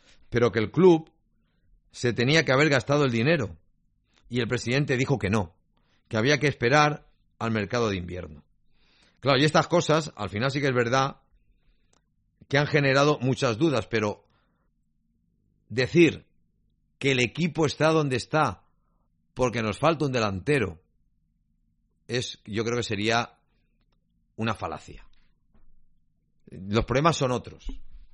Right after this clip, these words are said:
Los problemas vienen ya de, de inicio,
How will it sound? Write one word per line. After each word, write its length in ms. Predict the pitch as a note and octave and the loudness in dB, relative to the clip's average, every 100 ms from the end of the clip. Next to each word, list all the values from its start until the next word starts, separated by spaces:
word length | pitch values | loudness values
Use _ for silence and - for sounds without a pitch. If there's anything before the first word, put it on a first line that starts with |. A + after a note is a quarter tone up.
| - - _ _ _ | -20 -20 _ _ _
Los 120 | G2+ | -10
problemas 360 | G2+ A2+ D#3+ D3 | -6 0 0 2
vienen 320 | D3 D#3+ C#3+ | 0 0 -2
ya 160 | C3+ D3+ | -2 0
de, 160 | D3+ A2 | -2 -2
de 180 | A2 | 0
inicio, 540 | A2+ C3+ E3+ B2 G2+ | 2 4 2 0 -10